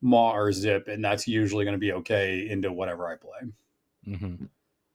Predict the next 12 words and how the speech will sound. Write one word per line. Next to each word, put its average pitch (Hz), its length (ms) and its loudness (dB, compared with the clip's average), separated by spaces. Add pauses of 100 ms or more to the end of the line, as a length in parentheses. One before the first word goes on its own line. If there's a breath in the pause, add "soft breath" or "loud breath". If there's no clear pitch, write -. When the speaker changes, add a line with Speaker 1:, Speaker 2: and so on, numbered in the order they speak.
(120)
Speaker 1:
And 127 80 6
I 123 60 10
did 151 240 6
ga-, 113 220 6
<laughs> - 40 -10
I - 100 6
did 143 280 6
gamble 117 360 4
in 113 80 2
the 107 80 2
team 104 320 -4
tournament. 123 500 6